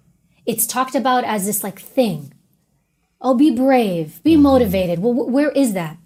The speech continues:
Speaker 1: You have to manifest that with your body. You have to do it. And it's doing it in the day-to-day decisions that you make.
Speaker 2: Mm-hmm.
Speaker 1: So going back to my class, it's interesting. We talk about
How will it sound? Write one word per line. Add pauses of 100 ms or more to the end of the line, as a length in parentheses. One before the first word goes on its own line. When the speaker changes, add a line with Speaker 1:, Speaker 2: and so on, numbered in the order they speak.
(1040)
Speaker 1:
You
have
to
manifest
that
with
your
body.
You
have
to
do
it. (400)
And
it's
doing
it
in
the
day-to-day
decisions
that
you
make.
Speaker 2:
Mm-hmm. (260)
Speaker 1:
So
going
back
to
my
class,
it's
interesting.
We
talk
about